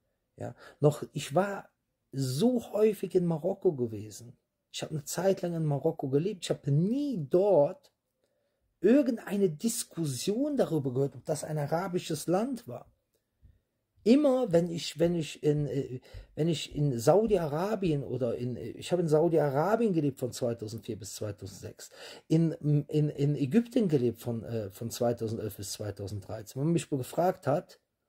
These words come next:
ja, „Was ist deine Frau?“, Marokkanerin, war für die klar, die ist auch Araberin. Ja? So, natürlich wissen die, dass dort auch Berber leben. Dann, jetzt auf einmal ist Berber ein Schimpfwort geworden. Komisch.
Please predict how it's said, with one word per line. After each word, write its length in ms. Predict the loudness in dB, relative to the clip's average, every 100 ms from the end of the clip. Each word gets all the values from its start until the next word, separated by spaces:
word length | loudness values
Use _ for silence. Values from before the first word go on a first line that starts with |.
| _ _
ja, 240 | -2 -2 -2 _ _ _ _ _ _ -20 -20 -20 _ -20 -20 _ _ _ _ _ -20 -2
„Was 260 | 2 2
ist 160 | 2 2
deine 180 | 2 0
Frau?“, 240 | 2 2
Marokkanerin, 800 | 4 2 0 2 2 4 2 0
war 80 | -2
für 160 | -2
die 140 | -4 -4
klar, 280 | 0 2
die 80 | 2
ist 120 | -4 0
auch 240 | 0 0
Araberin. 640 | -4 0 0 0 -4 -10 -12 _ _ _ _ _ _ _ _
Ja? 240 | -10 -10 -12 _ _ _ _ _ _
So, 100 | -12
natürlich 400 | -10 -4 -6 -4
wissen 240 | -6 -2
die, 60 | 2
dass 180 | 2 2
dort 180 | -2 0
auch 280 | -4 -4
Berber 420 | -6 -2 0 2 0
leben. 280 | 0 -2 -2
Dann, 200 | -2 -2
jetzt 160 | -4 -2
auf 180 | -4 -2
einmal 320 | 0 2 0
ist 200 | -2 0
Berber 340 | 2 2 0
ein 180 | 0 -2
Schimpfwort 600 | -2 -4 -4 -2 -4 -4
geworden. 480 | -12 -10 -12 -12 -20 _ _ _ _ _ _ _
Komisch. 640 | 4 4 6 -2 -8 -14